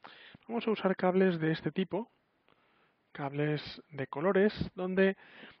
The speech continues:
en los dos extremos tenemos conexiones hembra.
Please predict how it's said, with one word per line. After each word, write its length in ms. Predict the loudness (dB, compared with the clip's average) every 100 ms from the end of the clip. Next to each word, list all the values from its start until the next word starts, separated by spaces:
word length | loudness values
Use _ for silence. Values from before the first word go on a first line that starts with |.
| _ _
en 320 | -6 -2 0
los 140 | 0 -2
dos 120 | -4
extremos 600 | -6 -2 -2 -2 -6 -6
tenemos 400 | -6 -6 -8 -10
conexiones 680 | -10 -10 -10 -6 -6 -6 -4
hembra. 380 | -2 0 0